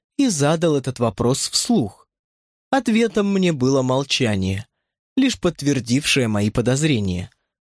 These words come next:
Вполне возможно, в команде Грессера не только злодеи, но и агенты тайной полиции.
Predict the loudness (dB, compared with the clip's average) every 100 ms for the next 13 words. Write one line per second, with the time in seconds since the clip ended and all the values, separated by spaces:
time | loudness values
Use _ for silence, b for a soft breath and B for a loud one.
0 | _ _ -8 -2 0 0 0 0 0 0
1 | 2 0 -4 -6 -12 _ _ _ -2 0
2 | 2 0 -2 -2 0 0 0 0 2 0
3 | 0 -2 0 -2 0 0 0 0 0 -2
4 | -8 _ _ _ 0 2 2 0 -2 -2
5 | 0 -2 0 0 2 0 0 0 0 -2
6 | -4 -4 -4